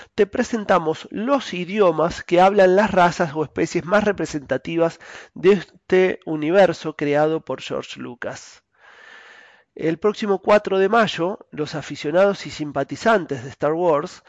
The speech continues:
la saga de ciencia ficción más conocida del planeta, estarán celebrando el Día Mundial de Star Wars,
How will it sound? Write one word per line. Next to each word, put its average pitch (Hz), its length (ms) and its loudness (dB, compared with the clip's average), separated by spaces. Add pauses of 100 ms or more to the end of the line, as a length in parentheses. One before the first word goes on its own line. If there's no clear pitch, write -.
(260)
la 135 180 -4
saga 175 320 4
de 151 80 4
ciencia 165 400 0
ficción 165 460 -2
más 165 200 -4
conocida 156 540 0
del 143 160 2
planeta, 190 600 2 (420)
estarán 240 480 2
celebrando 185 580 2
el 180 120 0
Día 185 200 4
Mundial 151 460 2
de 147 80 0
Star 127 240 -4
Wars, 101 500 -12